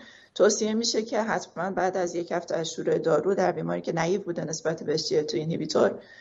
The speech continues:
ام، حتماً انجام بشه. در مورد ام آر ای ها، خب، اسمیالاکتون و اپلرنون رو داریم. ام،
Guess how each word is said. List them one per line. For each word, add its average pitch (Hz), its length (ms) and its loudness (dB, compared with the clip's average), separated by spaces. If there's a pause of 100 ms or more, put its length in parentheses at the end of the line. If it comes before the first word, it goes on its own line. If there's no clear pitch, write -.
(260)
ام، 202 400 6
حتماً 202 280 2
انجام 175 500 0
بشه. - 240 -10 (520)
در 226 200 2
مورد 233 240 0 (160)
ام 226 220 -4
آر 196 280 0
ای 196 180 0
ها، 233 320 -2
خب، 185 400 0
اسمیالاکتون 202 840 0
و 226 120 -2
اپلرنون 185 680 2
رو 214 120 2
داریم. 202 640 2
ام، 185 640 2